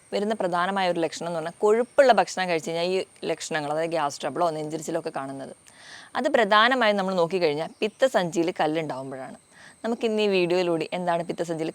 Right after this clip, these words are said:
കല്ല് വരാനുള്ള കാരണം, അല്ലെങ്കിൽ ഗാൾ ബ്ലാഡർ സ്റ്റോണിൻ്റെ ലക്ഷണങ്ങൾ എന്തൊക്കെയാണെന്ന് ഡീറ്റെയിൽഡ് ആയിട്ട് നോക്കാം. ഞാൻ ഡോക്ടർ പ്രിയ, ക്യു എൻ ബി ഹെൽത്ത് കെയറിലെ ഹോമിയോപ്പതിക് ഫിസിഷ്യനാണ്. പിത്തസഞ്ചി എന്ന് പറയുമ്പോൾ നമ്മുടെ കരളിന് അടിയിലായിട്ട്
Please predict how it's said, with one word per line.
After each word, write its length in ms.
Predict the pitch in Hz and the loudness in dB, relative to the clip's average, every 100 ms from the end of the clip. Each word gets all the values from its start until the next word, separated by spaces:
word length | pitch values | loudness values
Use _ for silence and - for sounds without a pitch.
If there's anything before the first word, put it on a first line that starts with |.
| 160 | 0
കല്ല് 200 | 160 185 | 0 2
വരാനുള്ള 400 | 175 160 180 160 156 | 2 2 0 0 -2
കാരണം, 280 | 139 139 131 - - - | -4 -6 -12 -18 -20 -10
അല്ലെങ്കിൽ 240 | 190 202 196 | -4 -2 2
ഗാൾ 120 | 180 175 | 4 4
ബ്ലാഡർ 220 | 180 185 190 | 4 2 2
സ്റ്റോണിൻ്റെ 280 | 190 190 170 | -2 -2 -2
ലക്ഷണങ്ങൾ 420 | 160 - 214 226 180 | -2 0 0 2 2
എന്തൊക്കെയാണെന്ന് 520 | 156 156 151 147 175 170 | 0 -2 -4 -4 -4 -4
ഡീറ്റെയിൽഡ് 380 | 160 175 185 156 | -4 -2 -2 -2
ആയിട്ട് 160 | 131 147 | -6 -8
നോക്കാം. 220 | 135 - - 190 | -12 -16 -8 -4
ഞാൻ 80 | 196 | -2
ഡോക്ടർ 240 | 185 - 190 - | -2 -2 -6 -2
പ്രിയ, 280 | 180 202 240 - | 0 0 -4 -6
ക്യു 120 | 175 180 | -4 -2
എൻ 80 | 185 | -2
ബി 60 | 202 | -2
ഹെൽത്ത് 200 | 156 - | -2 -4
കെയറിലെ 260 | 160 165 214 | -2 0 -2
ഹോമിയോപ്പതിക് 520 | 202 170 170 165 175 - | -2 -2 -2 -2 -4 -8
ഫിസിഷ്യനാണ്. 500 | 156 147 - 135 131 - - - - - - - - | -10 -10 -10 -12 -14 -18 -20 -20 -20 -20 -20 -16 -4
പിത്തസഞ്ചി 640 | 269 - 247 254 208 214 208 | -4 0 0 2 2 2 4
എന്ന് 120 | 196 | 4
പറയുമ്പോൾ 280 | 165 156 160 180 | 4 2 -2 -2
നമ്മുടെ 200 | 185 202 - | -2 -2 0
കരളിന് 480 | 208 185 196 214 220 - - | 2 4 4 2 0 -2 0
അടിയിലായിട്ട് 540 | 175 165 185 170 156 | 2 2 4 4 2